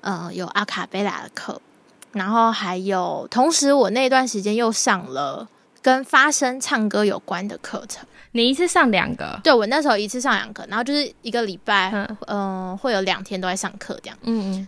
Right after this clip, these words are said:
Speaker 1: 那它大概时间就都是三个月。
Speaker 2: 一起。
Speaker 1: 对，一起。那时候我就会想去上这些课，是因为我觉得刚开始是有第二份工作，后来就休息了嘛。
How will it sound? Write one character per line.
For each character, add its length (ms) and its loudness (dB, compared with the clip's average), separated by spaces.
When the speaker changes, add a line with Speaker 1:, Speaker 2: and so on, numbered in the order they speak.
Speaker 1:
那 120 -2
它 140 2
大 160 0
概 220 2
时 240 -4
间 180 0
就 100 0
都 220 0
是 400 -4
三 300 -4
个 160 -6
月。 420 -6
Speaker 2:
一 180 -2
起。 400 -10
Speaker 1:
对， 240 0
一 140 -4
起。 220 -6
那 120 4
时 120 4
候 100 8
我 140 4
就 340 4
会 240 6
想 320 -2
去 160 -2
上 260 2
这 80 0
些 80 0
课， 240 0
是 160 -4
因 120 0
为 60 -2
我 140 -2
觉 120 -8
得 180 -4
刚 140 2
开 240 0
始 180 -6
是 220 -4
有 240 -2
第 120 4
二 60 6
份 220 -2
工 200 -2
作， 140 -4
后 220 2
来 180 2
就 160 -2
休 320 2
息 220 0
了 140 -14
嘛。 180 -18